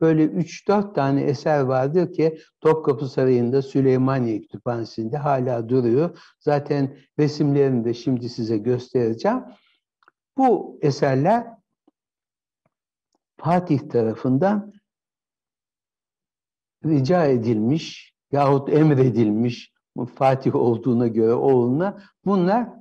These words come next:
yazdırılmış. Size şimdi gösterdiğim Hamdullah'ın daha Amasya'dayken yazdığı bir dua mecmuası,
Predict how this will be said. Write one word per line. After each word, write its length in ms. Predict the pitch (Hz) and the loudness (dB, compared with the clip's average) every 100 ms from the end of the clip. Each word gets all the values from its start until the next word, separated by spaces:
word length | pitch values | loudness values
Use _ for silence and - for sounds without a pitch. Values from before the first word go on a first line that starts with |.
| _ _ _ _ - | _ _ _ _ 0
yazdırılmış. 920 | 180 165 131 127 110 - 92 - - _ _ _ _ _ _ _ _ _ _ _ _ _ _ _ _ | 2 4 2 2 0 -4 -10 -18 -20 _ _ _ _ _ _ _ _ _ _ _ _ _ _ _ _
Size 380 | - 226 220 247 | -6 0 2 2
şimdi 460 | - 214 208 220 175 | 0 0 0 0 0
gösterdiğim 960 | 175 175 - 175 160 156 196 226 226 | 0 -2 -2 0 0 0 0 -2 -6
Hamdullah'ın 840 | - 180 185 170 180 175 165 190 180 | -4 0 2 2 2 2 2 0 0
daha 280 | 160 151 160 | -2 -2 -2
Amasya'dayken 880 | 151 151 151 - 180 120 113 120 113 | 0 -2 -2 -4 -2 0 -2 -4 -6
yazdığı 880 | 113 127 143 127 110 123 160 214 - _ _ _ _ _ | -4 0 0 0 0 2 2 -2 -8 _ _ _ _ _
bir 200 | 233 202 | 2 2
dua 300 | 160 175 180 | 4 4 4
mecmuası, 960 | 151 127 120 107 113 123 123 - 214 | 4 2 2 0 -2 -2 -4 -6 -6